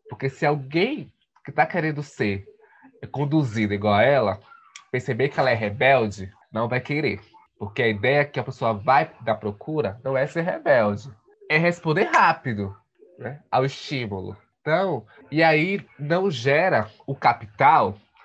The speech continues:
né, o capital, nesse caso, financeiro, e nem o capital social da coisa. Aí você tá falando só de questões financeiras, que é su-, e super importante, né, porque todo mundo precisa se manter,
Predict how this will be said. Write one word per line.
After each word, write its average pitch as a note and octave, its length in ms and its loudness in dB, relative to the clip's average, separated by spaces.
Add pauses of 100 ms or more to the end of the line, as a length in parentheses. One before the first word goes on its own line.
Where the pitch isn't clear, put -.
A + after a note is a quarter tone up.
né, A#2+ 300 -2 (180)
o - 160 -16
capital, A#2 340 -4
nesse B2+ 180 -6
caso, A2 240 0
financeiro, A#2+ 840 -2 (640)
e C#3+ 100 -6
nem D3+ 120 -4
o E3 40 -6
capital D#3+ 480 0
social D3+ 840 0
da A#2+ 120 -4
coisa. - 380 -20 (240)
Aí A2+ 120 -2
você C3+ 80 -6
tá C3+ 60 -6
falando B2 320 -6
só C3 260 -6
de C#3 80 -8
questões C#3+ 360 -8
financeiras, D#3 560 -6
que - 140 -10
é B2 40 -4
su-, - 260 -20 (340)
e E3 200 -10 (100)
super B2+ 260 -2
importante, A2+ 600 -4
né, - 60 -10
porque - 140 -20
todo B2 200 -6
mundo A2 180 -8
precisa - 220 -8
se - 120 -18
manter, A2+ 600 -6